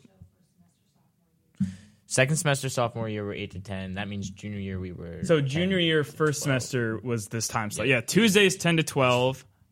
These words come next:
Speaker 2: Um, honestly, a lot of new stuff to talk about in terms of, like, W D O M and in terms of this show.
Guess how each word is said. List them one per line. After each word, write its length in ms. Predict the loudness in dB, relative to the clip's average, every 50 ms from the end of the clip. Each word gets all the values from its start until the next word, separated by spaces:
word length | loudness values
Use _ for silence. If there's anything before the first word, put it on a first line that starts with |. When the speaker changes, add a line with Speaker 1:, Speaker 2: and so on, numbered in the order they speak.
| _ _ 2
Speaker 2:
Um, 600 | 4 6 6 6 4 4 4 4 2 0 0 -2 -6 _ 4
honestly, 360 | 6 6 6 6 4 4 4
a 80 | 6
lot 240 | 6 6 6 6 6
of 320 | 6 4 4 0 -4 -6 -2
new 280 | 2 4 6 6 6
stuff 380 | 6 6 4 6 6 4 2 -2
to 60 | -8
talk 300 | -4 0 0 0 2 2
about 240 | 2 2 2 2 2
in 100 | 0 0
terms 380 | 0 0 0 2 2 2 4
of, 400 | 4 4 4 2 2 -2 -4 -10 -6 -2
like, 220 | -2 -2 -2 -2
W 260 | -2 0 0 2 0 2
D 120 | 2 0
O 80 | 2 2
M 240 | 2 2 2 2 2
and 180 | 0 0 -2
in 60 | -4 -4
terms 340 | -6 -4 -2 -2 0 -2
of 160 | -2 -4 -6 -6
this 140 | -6 -4 -4
show. 720 | -2 -2 -2 0 0 2 2 4 4 4 2 2 -2